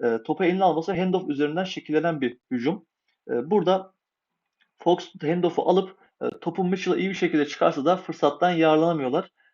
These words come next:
E, ama sizin de fark edeceğiniz üzere, e, her hücumda top en az bir kere Sabonis'in eline değiyor. Bu tarz takımlarda hücumu Haliburton gibi bir oyun kurucunun yönlendirmesindense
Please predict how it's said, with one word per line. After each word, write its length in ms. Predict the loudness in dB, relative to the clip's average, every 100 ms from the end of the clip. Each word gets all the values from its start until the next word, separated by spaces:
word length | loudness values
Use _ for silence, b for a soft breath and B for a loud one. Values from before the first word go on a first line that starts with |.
| _
E, 40 | -4 -2 0
ama 360 | 2 4 4 -2 _ _ _
sizin 300 | -8 0 2
de 60 |
fark 340 | 4 4 4 2
edeceğiniz 400 | -2 -4 -2 -2
üzere, 420 | 0 2 2 -2 _ _ _ _ _ _ _ _
e, 60 | -4 -4 -4 -6
her 200 | 2 6
hücumda 240 | 6 4 -2
top 160 | -2
en 60 | 0
az 200 | 0 -2
bir 60 | -2
kere 180 | -2
Sabonis'in 520 | -2 -2 0 0 -4 -6
eline 320 | -4 -2 2
değiyor. 360 | 2 2 0
Bu 100 | -2
tarz 240 | 0 0 0
takımlarda 460 | -8 -6 -4 -2
hücumu 420 | -2 -2 -2 -4 B B -2
Haliburton 520 | 0 4 2 2 -4
gibi 140 | 0
bir 100 | 2
oyun 200 | 4 2
kurucunun 300 | 0 -4 -2
yönlendirmesindense 1120 | 0 0 0 -2 -6 -6 -4 -2 -2 -4 -6